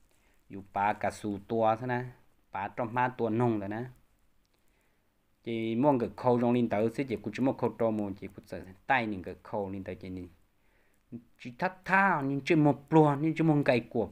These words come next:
plua. Cú dây dưới thì có nhìn chỉ một plua, thì có xem mà đắt chỉ mà cứ nhà tỏ cú. Dù xí cú tăng cú tu cú ly xem.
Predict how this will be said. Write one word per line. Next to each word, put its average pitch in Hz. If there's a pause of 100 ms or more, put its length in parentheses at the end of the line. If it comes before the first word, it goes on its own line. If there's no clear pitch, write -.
plua. 143 (1000)
Cú 117
dây 170
dưới 113
thì 120
có 135
nhìn 135
chỉ 160
một 139
plua, 143
thì 98
có 139
xem 143
mà 117
đắt 147
chỉ 127
mà 113
cứ 139
nhà 135
tỏ 113
cú. 107 (580)
Dù 113
xí 113
cú 110 (120)
tăng 135
cú 104 (100)
tu 123
cú 104
ly 110
xem. 123